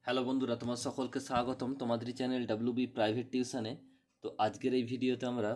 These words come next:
মাধ্যমিক দু হাজার চব্বিশ স্কুলের টেস্ট পে-, আহ, টেস্ট এক্সামের ম্যাথসের একটি প্রশ্নপত্র নিয়ে আজকের এই ভিডিওতে আলোচনা করব।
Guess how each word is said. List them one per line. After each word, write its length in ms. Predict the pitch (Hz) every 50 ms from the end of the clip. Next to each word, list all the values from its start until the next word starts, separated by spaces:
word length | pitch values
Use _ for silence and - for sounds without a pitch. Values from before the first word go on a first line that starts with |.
| 131 - - - _ _ _ _ _ -
মাধ্যমিক 560 | 101 98 104 107 107 104 120 127 123 123 120 113 - -
দু 100 | - 107 107
হাজার 300 | 107 104 98 104 110 110 107
চব্বিশ 480 | 101 - 131 127 113 95 98 107 123 - - - - _ _ _ _ _ _ _ _ _ - - _ _ _ _ -
স্কুলের 480 | 110 - - - - 131 127 123 123 120
টেস্ট 220 | - - 120 117 -
পে-, 180 | - 135 -
আহ, 240 | - 104 110 107 107
টেস্ট 280 | 107 - 123 123 120 - -
এক্সামের 420 | 131 120 120 127 123 127 117 117
ম্যাথসের 480 | 113 117 104 107 107 - - - 127 113
একটি 260 | 101 104 - - 120 117 117 117 113
প্রশ্নপত্র 520 | 117 - 120 117 120 113 113 120 117 - 123
নিয়ে 200 | 120 123 120 113
আজকের 320 | 92 101 104 101 - 113 110
এই 80 | 113 113
ভিডিওতে 460 | 107 104 104 101 104 104 104 - 131 139
আলোচনা 420 | 139 - 107 104 104 - 110 107 104
করব। 280 | 101 - 120 113 101 87